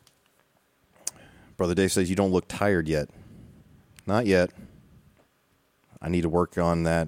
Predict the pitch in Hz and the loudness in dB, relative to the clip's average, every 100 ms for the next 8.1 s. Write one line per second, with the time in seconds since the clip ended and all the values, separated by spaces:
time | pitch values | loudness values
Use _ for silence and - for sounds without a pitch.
0 | - 76 76 76 76 - 76 73 69 82 | -6 -6 -4 -4 -4 -6 -6 -6 -4 -4
1 | 82 - 76 69 67 69 - _ _ _ | -4 -6 -6 -6 -8 -12 -20 _ _ _
2 | _ _ _ _ _ _ _ _ _ _ | _ _ _ _ _ _ _ _ _ _
3 | _ - 131 160 101 113 110 101 87 95 | _ -6 -2 0 2 4 4 4 2 2
4 | 95 - 85 80 78 - 78 - 120 92 | 2 0 -2 -2 -4 -6 -8 -6 -4 -4
5 | 73 90 85 78 80 73 - - - - | -2 0 0 0 -2 -4 -6 -12 -14 -20
6 | - - 71 - 95 90 85 82 85 85 | -14 -10 -8 -2 0 0 0 0 2 0
7 | 76 71 78 80 - - 82 82 80 78 | 0 -4 -6 -8 -10 -6 -4 0 2 2
8 | 73 | 0